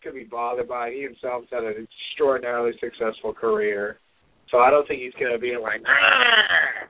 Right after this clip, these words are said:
But, you know, just, you know, all-star greats, 'cause he could probably say, you know, something on her side is, uh, against her as well.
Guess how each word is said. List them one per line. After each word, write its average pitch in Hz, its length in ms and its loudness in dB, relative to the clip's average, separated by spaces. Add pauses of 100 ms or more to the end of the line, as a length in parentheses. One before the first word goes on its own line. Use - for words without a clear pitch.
(100)
But, 120 340 -6
you 147 120 -14
know, 107 360 -12 (140)
just, 113 220 -16
you 127 80 -20
know, 101 140 -20 (260)
all-star 113 400 -12
greats, 113 360 -8 (100)
'cause 117 100 -18
he 113 80 -14
could - 200 -16
probably 110 440 -10
say, 120 360 -4 (720)
you 127 100 -8
know, 127 420 0
something 143 220 0
on 120 80 -2
her 147 200 4
side 123 360 -4
is, 131 180 -4
uh, 127 140 -2
against 127 380 0
her 156 180 6
as 151 100 -2
well. 175 300 2